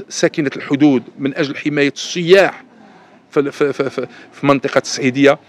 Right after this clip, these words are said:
من، من، من، من بطش هذا ال-، ه-، هذا النظام الذي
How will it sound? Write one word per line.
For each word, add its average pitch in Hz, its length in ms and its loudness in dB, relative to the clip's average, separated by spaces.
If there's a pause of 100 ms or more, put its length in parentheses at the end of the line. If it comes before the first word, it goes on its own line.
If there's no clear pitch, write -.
(240)
من، 139 340 0
من، 139 260 -2
من، 135 340 -2
من 131 300 -6
بطش - 380 0 (420)
هذا 131 300 0
ال-، 131 140 -4
ه-، 135 360 -2
هذا 135 120 0
النظام 131 480 0
الذي 135 480 0